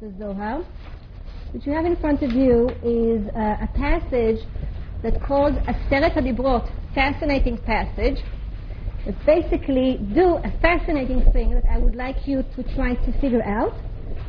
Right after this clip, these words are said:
Um, let's give to it, like, a kind of a ten, fifteen minutes for you to read and try to understand. I, you know, I didn't wrote a kind of a guiding questions, but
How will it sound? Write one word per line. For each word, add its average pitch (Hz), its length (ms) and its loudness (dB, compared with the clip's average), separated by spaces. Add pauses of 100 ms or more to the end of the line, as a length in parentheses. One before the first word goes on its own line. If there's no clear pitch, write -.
(320)
Um, 233 460 2 (100)
let's 294 320 2
give 381 200 0
to 302 120 0
it, 247 220 4
like, 226 160 0
a 240 60 -2
kind 269 260 2
of 220 140 0
a 214 180 2 (100)
ten, 285 300 0
fifteen 277 320 -2
minutes 269 320 0
for 247 80 -2
you 247 160 0
to 269 180 -6
read 285 440 2 (400)
and 233 100 -2
try 247 240 0
to 247 160 -2
understand. 208 600 0 (360)
I, 240 340 0
you 262 100 0
know, 254 100 0
I 240 80 2
didn't 311 320 4
wrote 262 220 2
a 247 40 -2
kind 254 280 0
of 220 160 0
a 214 80 0
guiding 247 400 2
questions, 208 800 0
but 208 180 2